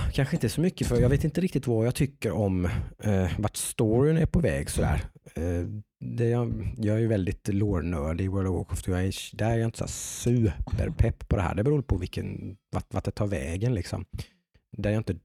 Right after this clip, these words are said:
superduperduper. Däremot så gillar jag verkligen temat, liksom. Alltså typ hur, hur Shadowlands ser ut och vad man ska göra där och lite, jag gillar väldigt mycket viben kring all gameplay och hur allting kommer funka, allting de pratar om, hur, vad de ska göra med spelet och såna saker.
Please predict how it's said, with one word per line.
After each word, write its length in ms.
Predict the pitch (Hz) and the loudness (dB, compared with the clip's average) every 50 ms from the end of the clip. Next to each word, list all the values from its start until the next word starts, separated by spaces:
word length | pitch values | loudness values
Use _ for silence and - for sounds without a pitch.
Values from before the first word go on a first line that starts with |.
| _ _ - - | _ _ -20 -16
superduperduper. 720 | - - - 104 - - - - - - 92 95 - 92 | -10 -6 -6 -4 -4 -2 -4 -4 -4 -4 -4 -2 -2 -2
Däremot 400 | 90 92 92 107 135 135 113 - | 0 0 0 0 0 0 -2 -2
så 180 | - - 98 92 - _ _ _ _ _ _ - 98 | -4 -4 -4 -4 -6 _ _ _ _ _ _ -10 -6
gillar 300 | 98 95 98 110 95 95 | -4 -2 -2 0 0 0
jag 120 | 87 87 | 0 -2
verkligen 960 | 85 87 87 95 104 104 104 92 82 - _ - - 98 98 104 110 110 110 - - _ _ _ _ _ _ _ - - _ _ _ _ - | -2 -4 -2 -2 0 0 0 -2 -4 -8 _ -6 -4 -2 0 0 0 -2 -2 -4 -8 _ _ _ _ _ _ _ -16 -16 _ _ _ _ -6
temat, 760 | - - 104 110 107 95 85 82 90 107 127 127 - - - - | -2 0 0 0 0 0 0 0 -2 -2 -2 -2 -4 -6 -8 -8
liksom. 320 | - - - - - - | -8 -8 -6 -8 -6 -6
Alltså 220 | - - - - - | -8 -8 -8 -8 -6
typ 220 | - 104 - - _ - - | -6 -6 -8 -8 _ -6 -4
hur, 460 | - 90 85 92 90 87 90 90 85 | -2 0 2 2 2 2 0 0 2
hur 160 | 87 90 90 | 2 2 0
Shadowlands 600 | - - - 92 87 87 90 90 90 85 87 - - | 0 0 0 0 0 2 0 0 0 0 -2 -4 -4
ser 200 | - 95 90 101 | -4 -2 0 2
ut 540 | 104 110 113 107 95 90 87 - - - | 2 4 4 4 4 4 2 2 0 -2
och 60 | 104 98 | -4 -4
vad 100 | 101 92 | -2 -2
man 100 | 90 87 | -2 -2
ska 140 | - - 98 | -2 0 0
göra 600 | 92 101 104 107 107 104 95 95 95 92 98 104 | 2 2 4 4 4 2 2 2 2 2 0 0
där 480 | 98 95 87 85 82 80 73 76 85 | 0 0 0 0 0 -2 -2 -2 0
och 60 | 85 87 | 0 0
lite, 360 | 90 87 - - 92 87 85 - _ _ _ _ _ _ _ _ _ _ - | -2 -2 -2 -2 -2 -2 -2 -4 _ _ _ _ _ _ _ _ _ _ -2
jag 100 | 95 95 | 0 2
gillar 220 | 98 98 95 98 95 | 4 4 4 4 4
väldigt 360 | 104 104 101 101 101 - - | 4 4 2 2 0 -2 -2
mycket 340 | 107 107 104 - - 98 87 | -2 -2 0 0 0 0 0
viben 720 | 92 98 107 95 85 87 92 92 92 90 87 95 98 104 | 2 2 4 4 4 4 4 2 2 2 2 2 2 0
kring 300 | 104 - - 95 90 92 | 0 0 0 0 0 0
all 280 | 92 87 87 87 85 92 | 0 0 0 0 0 -2
gameplay 840 | 90 101 98 92 90 92 92 87 - - - 95 95 95 95 95 95 | 0 0 0 0 0 0 0 2 2 2 2 2 0 2 2 2 2
och 60 | 90 | 2
hur 120 | - 95 98 | 2 2 2
allting 380 | 90 85 82 - - 92 92 | 0 0 -2 -2 -4 -4 -4
kommer 240 | - - - 92 92 | -2 -4 -4 -4 -4
funka, 480 | 92 - - - 101 98 95 - - - | -6 -6 -4 -2 -2 -2 -2 -2 -2 -2
allting 300 | 101 104 - - 98 92 | -2 -2 0 -2 -2 0
de 140 | 87 87 95 | 0 2 2
pratar 480 | - 110 107 104 90 - - - 107 | 4 4 4 2 0 -2 -2 0 0
om, 140 | 104 95 85 | 2 2 2
hur, 80 | 90 85 | 0 0
vad 160 | 90 90 92 | 0 0 0
de 100 | 87 82 | -2 -2
ska 140 | - - 87 | -2 -2 0
göra 380 | 90 95 101 98 95 92 92 | 0 2 2 2 2 2 0
med 120 | 90 90 - | -2 -2 -6
spelet 760 | - - - 92 90 92 - - 98 101 98 92 - - | -6 -4 -4 -2 -2 0 0 0 2 2 0 -2 -2 -4
och 60 | 113 - | -4 -4
såna 180 | - - - | -6 -6 -6
saker. 380 | - - 110 110 - - - | -4 -4 -6 -6 -6 -6 -8